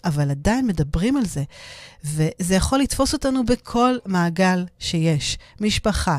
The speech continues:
ילדים, חברים, עבודה. זה לתת בלי לחכות לתמורה. והרמב"ם מדבר על שבעה סוגים של נתינה. ובאמת זה,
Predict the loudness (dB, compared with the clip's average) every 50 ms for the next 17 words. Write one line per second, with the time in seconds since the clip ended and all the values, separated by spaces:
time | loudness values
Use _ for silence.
0 | -2 -4 -4 -2 -2 -2 -2 -2 0 -2 -2 -2 -2 -6 -6 -4 -4 -2 0 -2
1 | 0 0 0 -2 -2 -2 -4 -4 -2 -2 -2 0 2 2 2 0 -2 -8 -18 -14
2 | -14 -14 -14 -14 -14 -4 0 2 2 2 2 2 0 -2 -2 -2 -4 -2 -2 0
3 | 0 -2 -4 -4 -4 -4 -4 -4 -4 -4 -4 -4 -4 -4 -4 -4 -6 -6 -10 -20
4 | -20 _ _ _ -12 -12 -12 -12 -18 -18 -18 -18 -18 -20 -20 -20 -10 -6 -6 -4
5 | 0 2 2 4 4 4 2 2 0 0 -2 -6 _ _ _ -2 0 2 2 2
6 | 2 2 0 0 -4 -6 -6 -4 -4 -2 0 0 2 2 4 4 4 2 -2 -4
7 | -2 -2 0 0 -2 -4 -4 -2 0 0 2 2 4 2 2 2 0 -2 -4 -2
8 | 2 2 4 4 4 2 0 0 0 0 -2 0 0 0 0 2 2 2 2 0
9 | -2 -6 -16 _ _ _ -20 -20 -20 -20 -20 -20 -20 -20 _ -10 -10 -8 -4 -2
10 | 0 0 0 0 -2 -6 -8 _ _ -2 0 2 2 4 2 2 2 2 2 2
11 | 2 2 0